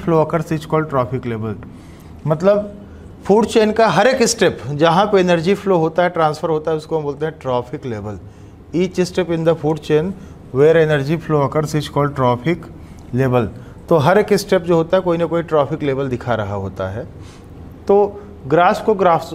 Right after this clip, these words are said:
ग्रासहोपर खाएगा तो ग्रास का एनर्जी ग्रासहोपर में चला जाएगा ना, तो एक, वो भी एक ट्रॉफिक लेवल हुआ। उसके बाद भी एक ट्रॉफिक लेवल है, हर एक स्टेप एक ट्रॉफिक लेवल दिखाता है।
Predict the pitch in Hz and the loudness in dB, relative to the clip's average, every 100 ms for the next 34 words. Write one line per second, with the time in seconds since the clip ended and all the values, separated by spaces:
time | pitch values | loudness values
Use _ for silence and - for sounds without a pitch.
0 | - 135 156 156 165 165 202 175 175 185 | -10 0 0 2 -4 -2 -4 0 0 0
1 | 196 208 160 147 170 - 175 165 170 147 | -2 -4 -2 -2 -2 -6 -4 -4 -6 -2
2 | 151 143 143 165 151 131 110 107 107 117 | -2 -2 -4 -4 -6 -8 -10 -8 -6 -4
3 | 190 214 190 185 185 - 156 190 185 190 | -4 0 2 2 -2 -4 2 2 4 0
4 | 196 147 131 131 127 113 113 107 101 - | 0 -4 -4 -8 -8 -8 -8 -10 -14 -16
5 | - - - - 156 156 214 180 190 190 | -20 -20 -20 -10 -10 0 2 4 2 4
6 | 208 202 175 156 147 127 117 113 113 110 | 2 2 0 0 -4 -8 -6 -6 -6 -6
7 | 113 202 208 196 190 180 180 180 156 147 | 0 2 2 -2 -4 -4 -4 -2 -2 -2
8 | 151 135 123 120 110 107 107 104 123 | -4 -6 -4 -6 -4 -6 -4 -6 -8